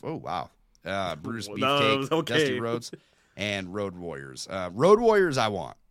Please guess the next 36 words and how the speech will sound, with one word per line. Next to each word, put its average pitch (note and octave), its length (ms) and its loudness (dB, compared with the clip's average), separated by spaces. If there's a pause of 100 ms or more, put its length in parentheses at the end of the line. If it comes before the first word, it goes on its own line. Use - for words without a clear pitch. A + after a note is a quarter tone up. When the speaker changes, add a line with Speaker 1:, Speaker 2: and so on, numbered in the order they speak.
Speaker 1:
<laughs> - 200 -20 (200)
Out F3+ 160 6
of F3 80 10
Speaker 2:
Dusty. D#3 160 6
Speaker 1:
all E3+ 120 6
of E3+ 100 2
that, D#3 260 6 (100)
Road C#3+ 100 -10 (120)
Speaker 2:
Dusty F3+ 340 8
Speaker 1:
Warriors. D#3+ 260 2
Speaker 2:
needs D#3+ 260 6
to D#3 100 4
be C3+ 480 2
in. C3+ 80 0
Speaker 1:
Dusty, G2 300 -4
yes, - 400 -12
yes, - 280 -18
one E2+ 180 -12
hundred D#2+ 100 -14
percent. C#3+ 100 -2
Speaker 2:
Please, C#3 640 0 (160)
give C#3+ 100 -2
me D#3+ 80 0
the D3 80 -2
polka D3 220 -6
dots. - 640 -6 (140)
Speaker 1:
<laughs> G2 60 -8 (1120)
Nah, G2 300 2
g-, G2 180 -8
uh, B2+ 100 -2 (160)
give G#3 180 -2
me C#4 120 0
W B2 280 0
C A2 180 -2
W D#2+ 300 -4
Dusty. - 480 -16